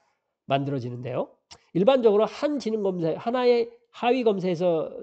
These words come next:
점수가 높으면 다른 것도 되게 높아요. 정적인 상관이 있어요. 이건 되게 잘 알려진 사실인데 이 울리가 똑같이 그런 걸 발견했어요. 그러니까 팀으로 일을 해도 그렇더라. 그러면 어떤 팀이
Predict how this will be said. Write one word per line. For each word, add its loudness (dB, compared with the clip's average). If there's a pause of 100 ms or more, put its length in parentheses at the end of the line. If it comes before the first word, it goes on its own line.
(100)
점수가 -4
높으면 -4
다른 -4
것도 -4
되게 -2
높아요. -4 (360)
정적인 2
상관이 -2
있어요. -8 (540)
이건 4
되게 8
잘 2
알려진 4
사실인데 -2 (500)
이 0
울리가 4
똑같이 -4
그런 2
걸 2
발견했어요. -4
그러니까 -14
팀으로 -4
일을 0
해도 -2
그렇더라. -4 (600)
그러면 2 (520)
어떤 0
팀이 2